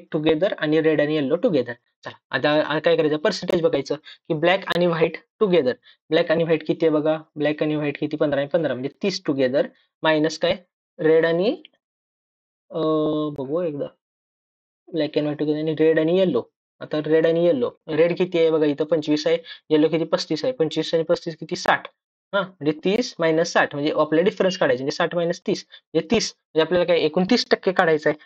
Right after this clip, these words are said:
तीस टक्के निघाला की difference. आता हे बघा, एकूण किती आहे? पंचवीस हजार आहे,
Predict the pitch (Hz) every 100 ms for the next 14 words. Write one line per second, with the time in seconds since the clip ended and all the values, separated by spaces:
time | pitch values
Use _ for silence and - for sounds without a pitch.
0 | _ 180 185 170 165 156 143 180 202 185
1 | 165 156 - _ _ 143 156 156 160 160
2 | _ _ 170 143 123 - 160 185 185 180
3 | 170 175 160 160 156 151 143